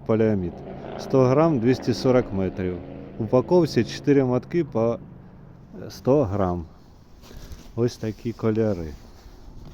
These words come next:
Ось такий світло-жовтий, м'ятна. Ось такий сіро-світло-жовтий.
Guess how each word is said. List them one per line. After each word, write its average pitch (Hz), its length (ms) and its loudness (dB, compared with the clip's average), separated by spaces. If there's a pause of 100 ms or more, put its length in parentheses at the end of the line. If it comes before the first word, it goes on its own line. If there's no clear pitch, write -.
(960)
Ось 117 180 -8
такий 113 540 -6 (840)
світло-жовтий, 110 1000 -6 (1120)
м'ятна. 107 600 -10 (1300)
Ось 113 180 -12
такий 123 600 -6 (920)
сіро-світло-жовтий. 113 1400 -8